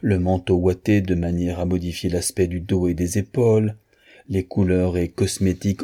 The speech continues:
employés pour vieillir la face et flétrir le teint, tout cela était emporté. Il ne restait que la robe,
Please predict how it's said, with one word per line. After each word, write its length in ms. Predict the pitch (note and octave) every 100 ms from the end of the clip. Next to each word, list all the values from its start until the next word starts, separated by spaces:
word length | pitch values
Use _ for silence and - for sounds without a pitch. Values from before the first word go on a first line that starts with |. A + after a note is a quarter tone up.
| -
employés 540 | G#2+ - F#2+ F#2+ G2+
pour 220 | F#2+ F2+
vieillir 340 | E2+ F#2 F2 F2+
la 140 | F2+
face 460 | - - G2 F2+ -
et 100 | E2+
flétrir 500 | - F#2+ - F2 F2+
le 120 | G2+
teint, 360 | G2+ C3 A2+ G#2+ _ _ _ -
tout 140 | B2
cela 320 | G#2+ C#3 C3+
était 320 | A2 F#2 G2+ C3
emporté. 600 | B2 A2 - - D#2+ _ _ _ _ _ _ _ _ _ _ _ -
Il 100 | C3
ne 80 | B2+
restait 340 | B2 A2+ F#3
que 100 | -
la 100 | G#2
robe, 400 | G2+ F#2+ E2+ E2+